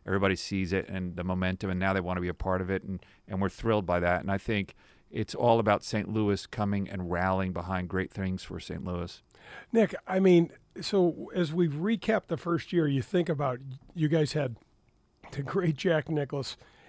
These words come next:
Speaker 2: and Tom Watson play with Ozzie Smith and Craig Berube. I mean,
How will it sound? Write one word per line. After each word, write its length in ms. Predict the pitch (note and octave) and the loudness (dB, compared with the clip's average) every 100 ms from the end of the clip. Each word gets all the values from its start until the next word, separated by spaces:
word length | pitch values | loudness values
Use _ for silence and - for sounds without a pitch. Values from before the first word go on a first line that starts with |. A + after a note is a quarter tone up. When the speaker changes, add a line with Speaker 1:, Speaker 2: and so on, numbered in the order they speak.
| _ | _
Speaker 2:
and 160 | D#3 C#3 | 2 4
Tom 240 | D#3 C#3+ | 2 4
Watson 440 | C#3 C#3 - C#3 | 2 2 0 -2
play 480 | B2 D3+ D3 C3+ C3 - - _ | -2 0 2 2 0 -4 -20 _
with 120 | - C#3+ | 2 4
Ozzie 300 | C#3 C3+ C3+ | 4 4 0
Smith 320 | - D3+ C#3+ | 2 2 2
and 100 | B2 | -4
Craig 280 | - D3+ B2 | 0 0 2
Berube. 360 | C#3+ C#3 C3+ C3+ | 2 2 0 0
I 100 | C#3+ | 2
mean, 320 | D#3 D3+ | 4 4